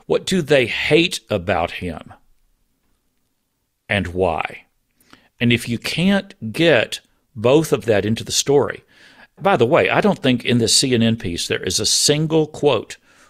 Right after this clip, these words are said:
from a conservative church state lawyer who has studied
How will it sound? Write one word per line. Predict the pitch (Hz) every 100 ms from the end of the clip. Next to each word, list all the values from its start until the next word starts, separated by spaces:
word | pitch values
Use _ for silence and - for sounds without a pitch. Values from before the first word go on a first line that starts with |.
| _
from | 117 110
a | 101
conservative | - - 104 - - 143 160 165 - 160 147 - _ _ _
church | - 135 - -
state | 131 123 113 - _ _
lawyer | 104 104 104 82 80 - _ _ _ _ _
who | - 113 101
has | - 101
studied | - - - 147 147 151 156 156